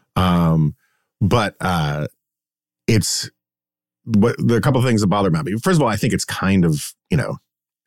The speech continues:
blasphemous is sort of the wrong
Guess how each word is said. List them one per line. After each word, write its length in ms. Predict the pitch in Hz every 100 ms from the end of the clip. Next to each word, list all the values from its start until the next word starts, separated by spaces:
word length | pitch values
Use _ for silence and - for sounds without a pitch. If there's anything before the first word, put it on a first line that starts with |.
| _ _ _ _ _ _ - - 160
blasphemous 720 | 117 113 127 123 - 110 95 92
is 260 | 85 80
sort 200 | 87 85
of 120 | 80
the 60 | 85
wrong 680 | 80 82 78 78 78 73 -